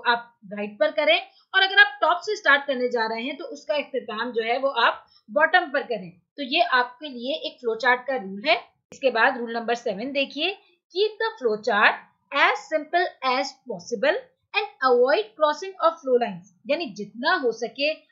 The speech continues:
आप अपने flow chart को उतना आसान तरीके से develop करें और कोशिश करें कि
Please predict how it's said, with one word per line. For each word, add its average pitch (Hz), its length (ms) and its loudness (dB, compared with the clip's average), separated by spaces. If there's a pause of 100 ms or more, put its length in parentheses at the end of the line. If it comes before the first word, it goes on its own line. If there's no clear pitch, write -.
(140)
आप 349 180 6
अपने 359 220 -6
flow 294 220 -2
chart 285 340 2
को - 80 0 (140)
उतना 415 300 0 (220)
आसान 320 440 0
तरीके 330 360 -8
से 320 140 -10
develop 240 420 0
करें 190 200 -6 (320)
और 480 100 -4 (100)
कोशिश 277 340 -2
करें 269 380 2
कि 359 80 -4